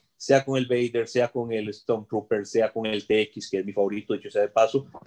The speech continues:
y aquí está la camisa de operaciones especiales que lo demuestra, y más bien muchas veces yo las reconozco y soy yo el que las saludo. Digo, "Fulanita, ¿cómo está?". Hoy inmediatamente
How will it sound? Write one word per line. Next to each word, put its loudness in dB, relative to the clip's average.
y -2
aquí -6
está -2
la -2
camisa -4
de 2
operaciones -6
especiales -2
que -8
lo -2
demuestra, 0
y 2
más 6
bien 2
muchas -2
veces 0
yo 2
las 2
reconozco 0
y -4
soy 0
yo 4
el -2
que -2
las 0
saludo. 0
Digo, -2
"Fulanita, 2
¿cómo 0
está?". 4
Hoy -2
inmediatamente -6